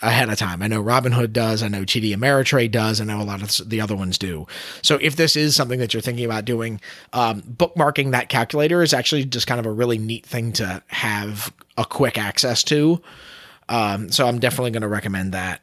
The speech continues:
And, um, you have a, Russ, you've got a multi, a multi-step, like, a quick intro course to starting trading on your website too, don't you?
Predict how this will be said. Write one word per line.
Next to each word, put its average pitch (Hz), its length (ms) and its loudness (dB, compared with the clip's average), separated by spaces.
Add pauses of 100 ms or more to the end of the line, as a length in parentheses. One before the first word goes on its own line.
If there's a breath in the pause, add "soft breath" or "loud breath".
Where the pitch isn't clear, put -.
(140)
And, 104 400 -2
um, 98 400 -4
you 175 240 2
have 180 280 4
a, 117 480 0 (140)
Russ, 117 260 0
you've 147 220 0
got 151 320 0
a 107 560 -2 (1120 loud breath)
multi, 143 340 2 (220)
a 131 60 0
multi-step, 131 600 2
like, 120 180 2
a 107 120 2
quick - 320 0
intro 104 580 0 (140)
course 113 300 0
to 95 160 -2
starting 123 340 2
trading 90 560 -4
on 117 140 -4
your 101 160 -4
website 98 480 -4
too, 143 180 2
don't 98 240 -2
you? 170 220 2